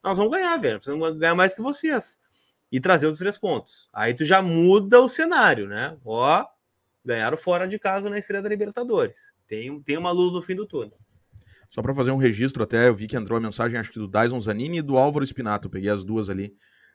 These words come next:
Speaker 2: do Medina, né? Uma notícia na tarde na Argentina que ele é um dos cogitados da imensa lista de possíveis treinadores do Boca Juniors.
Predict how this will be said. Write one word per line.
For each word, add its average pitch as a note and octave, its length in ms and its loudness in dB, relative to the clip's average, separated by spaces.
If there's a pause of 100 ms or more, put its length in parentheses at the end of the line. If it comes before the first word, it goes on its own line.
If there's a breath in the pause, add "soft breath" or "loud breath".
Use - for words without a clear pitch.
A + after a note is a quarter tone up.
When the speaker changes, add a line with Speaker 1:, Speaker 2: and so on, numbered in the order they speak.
Speaker 2:
do A#2 200 -2
Medina, C#3+ 400 0
né? A#2+ 300 -6
Uma G2 260 -8
notícia A2+ 300 -6
na A#2+ 100 0
tarde B2+ 300 2
na B2+ 60 0
Argentina A2 360 -4
que D#3 60 -6
ele D3+ 80 0
é - 20 0
um D#3 120 -6
dos D#3+ 140 -6
cogitados B2 500 2
da B2 80 4
imensa A#2+ 520 -2
lista C3 280 0
de A#2 80 -4
possíveis C3 360 -6
treinadores C3 440 -4
do C3+ 60 -4
Boca C3+ 240 -4
Juniors. A2+ 440 -10